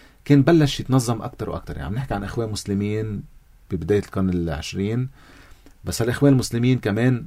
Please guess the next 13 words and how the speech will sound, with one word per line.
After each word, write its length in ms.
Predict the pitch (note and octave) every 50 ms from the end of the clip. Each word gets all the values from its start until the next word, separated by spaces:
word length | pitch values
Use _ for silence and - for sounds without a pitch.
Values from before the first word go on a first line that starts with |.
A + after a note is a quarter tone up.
| - -
طلع 220 | - A#2 A2+ G#2+
من 240 | G2+ G#2+ A2+ A2+ G#2
عندهم 400 | F2 A2+ B2+ B2+ A#2+ - G#2+ G2
تيارات 600 | F#2 - G2 F#2+ F#2+ F#2+ G2+ A2+ A#2+ A#2 A2 G#2 - - - - - - - - -
أكتر 320 | - C3 - - - A#2+ G#2+
متشددة، 840 | G#2 G2+ - G#2 - - G#2+ F2 E2 E2+ D#2+ D2+ F2+ G2 A2+ C3 C3+ - _ _ - - - - - - _ _ _ - -
آه، 500 | F#2 G2+ G2+ G2+ G2 G2 G2+ G2+ - -
وصار 300 | G2+ F#2+ - - B2+ B2
في 220 | - - D3 C#3+
نوع 260 | C3+ C3+ C3+ C#3+ C#3+
من 500 | C3 A#2 A2+ A#2 A#2 A#2+ A#2+ A#2+ A#2+ B2+ - - _ - _
تشريع 760 | - G2 - - A2+ G#2+ A#2+ C3 C#3 D3 C#3+ C3+ B2+ - - G2+
العمل 680 | G2 F#2 F#2 A#2+ B2+ B2 A#2+ A#2+ A#2+ B2 A#2+ A#2+ B2